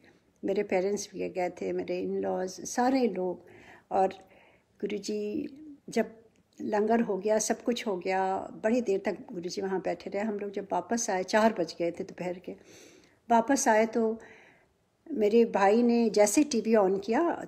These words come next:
तो वो कस-कस के चिल्लाने लगा, कहने लगा, "यहाँ आओ, यहाँ आओ, देखो अंडमान आइलैंड में तो इतना बड़ा ये आया हुआ है और एकदम ही से सब कुछ डिस्ट्रॉय हो गया और मेरे फ्रेंड्स को मैं फ़ोन कर रहा हूँ, वो लोग, अ,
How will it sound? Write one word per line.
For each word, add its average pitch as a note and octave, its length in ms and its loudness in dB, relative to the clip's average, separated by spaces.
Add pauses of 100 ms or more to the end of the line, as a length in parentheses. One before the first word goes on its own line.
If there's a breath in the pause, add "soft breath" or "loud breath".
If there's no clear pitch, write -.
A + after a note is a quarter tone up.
तो G3+ 440 -4
वो A3+ 340 -2
कस-कस A#3 340 -2
के B3 60 -2
चिल्लाने E3+ 420 -4
लगा, F3 200 -4
कहने A3+ 300 -4
लगा, A3 120 0
"यहाँ A#3 340 -2
आओ, B3 40 -2
यहाँ A3+ 400 -2
आओ, A#3 120 -4 (460 loud breath)
देखो B3+ 240 4
अंडमान A#3 420 4
आइलैंड A3 320 4
में B3 100 0
तो A3+ 400 0
इतना C#4 220 2
बड़ा A3 260 0
ये G3+ 220 0
आया G3 260 0
हुआ G3+ 260 -2
है G#3+ 320 -2 (400 loud breath)
और A3 320 -2 (380 loud breath)
एकदम - 480 2
ही C#4 160 6
से B3+ 640 2 (220)
सब - 280 0
कुछ - 500 4
डिस्ट्रॉय A3 520 4
हो A#3 120 6
गया A3 220 2
और A3+ 240 4
मेरे G#3 240 2
फ्रेंड्स A#3 280 0
को A#3+ 100 -4
मैं A#3 140 4
फ़ोन G#3+ 240 0
कर A3+ 160 -2
रहा G#3+ 140 2
हूँ, A3 120 0
वो G3+ 100 -2
लोग, G#3 320 -2
अ, F3+ 240 -4